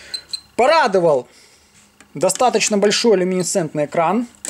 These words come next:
Порадовала возможность, э, коммутации с планшетом, либо же со смартфоном. И маленькая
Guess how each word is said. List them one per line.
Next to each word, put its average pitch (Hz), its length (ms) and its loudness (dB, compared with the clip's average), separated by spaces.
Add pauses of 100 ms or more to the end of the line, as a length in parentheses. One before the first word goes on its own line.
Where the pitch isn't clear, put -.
(500)
Порадовала 214 580 2
возможность, 190 760 -2 (160)
э, 151 340 2
коммутации 220 720 -2
с 180 500 0 (600)
планшетом, 190 600 -2
либо 185 220 -2
же 135 320 -4
со 151 160 -2
смартфоном. 285 760 -2 (500)
И 285 440 0
маленькая 214 800 2